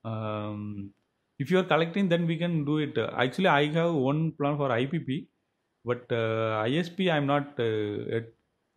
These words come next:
thought about, but it is really important thing. We can do it because last week also one of,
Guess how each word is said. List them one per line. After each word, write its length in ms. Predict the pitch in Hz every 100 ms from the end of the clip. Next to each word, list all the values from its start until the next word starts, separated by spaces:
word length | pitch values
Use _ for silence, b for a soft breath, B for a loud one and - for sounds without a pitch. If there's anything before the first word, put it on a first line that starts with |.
| -
thought 180 | 131
about, 300 | 127 117 147
but 160 | 131 131
it 160 | - 123
is 160 | 143 143
really 360 | 131 139 135
important 420 | 117 113 117 120 101
thing. 200 | 101 - _ _ -
We 120 | 110
can 180 | 110 110
do 120 | 110
it 140 | 107 104 - _ _ _ _ _
because 240 | 117 120 120
last 240 | 120 123
week 140 | 135
also 280 | 123 117 135
one 140 | 120 120
of, 140 | 117